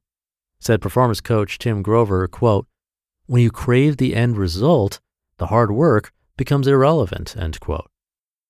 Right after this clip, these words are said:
The more clear and compelling the desired outcome, the more inspired, relevant, and bold must become your process. Seeking outcomes is not the problem. Attaching your identity to outcomes is the problem.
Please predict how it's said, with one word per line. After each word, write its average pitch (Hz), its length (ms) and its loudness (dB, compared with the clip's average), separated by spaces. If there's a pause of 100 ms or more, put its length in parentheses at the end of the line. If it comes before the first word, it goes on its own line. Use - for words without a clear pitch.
(180)
The 113 80 0
more 117 180 4
clear 120 420 2
and 107 120 -2
compelling 104 480 0
the 87 100 -2
desired 92 400 2
outcome, 95 540 0 (320)
the 101 80 -4
more 95 240 2
inspired, 104 760 0 (400)
relevant, 101 640 0 (240)
and 82 280 -6
bold 98 480 2 (200)
must 90 300 -6
become 80 460 -4
your 78 80 -2
process. - 640 -2 (840)
Seeking 131 340 -2
outcomes 127 580 -2
is 120 260 -2
not 127 220 0
the 107 80 -6
problem. 107 500 0 (440)
Attaching 117 340 0
your 95 160 2
identity 90 640 0
to 85 140 -2
outcomes 73 680 -6
is 82 140 -2
the - 80 -4
problem. 76 460 -4